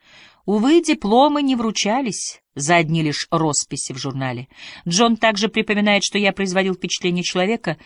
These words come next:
никогда особенно архитектурой не интересовавшегося.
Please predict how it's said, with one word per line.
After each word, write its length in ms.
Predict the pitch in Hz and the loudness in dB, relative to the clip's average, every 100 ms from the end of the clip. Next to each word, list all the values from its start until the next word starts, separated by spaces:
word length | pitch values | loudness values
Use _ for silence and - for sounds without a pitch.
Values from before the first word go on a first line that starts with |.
| _ _ - | _ _ -4
никогда 400 | 190 202 196 196 | 0 0 4 2
особенно 540 | - 269 196 160 151 | 2 0 0 0 -2
архитектурой 840 | - 175 - 196 - 185 - 240 175 | -2 -4 -2 -4 -4 -6 -6 -2 -2
не 120 | 196 | -2
интересовавшегося. 1040 | 185 208 - 196 151 123 - 127 - - | -4 -6 -4 -2 -4 -8 -10 -10 -12 -12